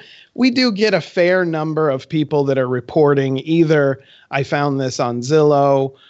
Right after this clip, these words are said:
or, um, which is also common, is, "I got this email, this person's trying to sell this property to people that are R M L S subscribers, but it's not in R M L S web, I can't find it."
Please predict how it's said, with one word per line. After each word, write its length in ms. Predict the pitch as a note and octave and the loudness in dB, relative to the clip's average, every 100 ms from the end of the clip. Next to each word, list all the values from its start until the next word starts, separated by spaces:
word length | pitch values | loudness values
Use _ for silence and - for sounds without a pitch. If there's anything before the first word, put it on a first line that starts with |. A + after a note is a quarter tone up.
| _ - | _ -4
or, 640 | D3+ B2+ A#2+ A2+ G#2 - _ C#3+ | 0 2 2 0 -4 -10 _ -8
um, 460 | A#2+ G#2 G2 F#2+ _ _ | -8 -8 -12 -18 _ _
which 180 | D3 D3+ | 0 0
is 120 | D3 | 2
also 300 | D#3+ E3 F3+ | 0 2 -2
common, 400 | D3 D#3+ D3+ C3+ | 0 -2 -2 -4
is, 240 | B2+ A#2 - | -6 -8 -8
"I 140 | E3 C#3 | -4 -2
got 280 | D3+ D3+ C#3+ | -2 -2 -4
this 180 | C3 E3 | -4 0
email, 520 | E3+ E3 D#3 D#3 D3+ | 0 0 -2 -2 -2
this 180 | C3 - | -4 -4
person's 400 | D#3 C#3+ C#3 C3+ | -2 -2 -4 -6
trying 280 | D#3 C3+ B2 | -6 -4 -6
to 40 | |
sell 260 | - D3+ C3 | -2 0 0
this 180 | B2+ - | -2 -4
property 540 | D3+ C3 D3 C3 B2+ | -2 -2 -2 -4 -6
to 120 | B2 | -8
people 540 | A#2+ C#3+ A#2+ B2+ A#2+ A#2 | -6 -4 -2 -2 -2 -4
that 260 | B2+ B2 A#2 | -6 -6 -4
are 280 | B2 A#2+ | -2 -2
R 160 | C3 C#3+ | 0 0
M 80 | B2 | 0
L 80 | C3 | -2
S 120 | C#3 | -2
subscribers, 640 | C3+ - B2+ A#2+ A#2+ A#2 | -4 -2 -2 0 -2 -6
but 240 | A#2 A#2+ B2 | -4 -6 -4
it's 160 | C#3 | -4
not 240 | D3+ C#3+ C3 | 0 0 0
in 120 | C3 | -2
R 140 | B2+ B2 | -2 -2
M 80 | A#2+ | -4
L 80 | |
S 120 | A#2 C#3 | -4 0
web, 220 | C3 A#2+ | 0 0
I 80 | A2+ | -4
can't 280 | C#3+ A#2 | -6 -8
find 300 | - C#3 B2+ | -4 -4 -2
it." 220 | B2 A#2+ | -2 -2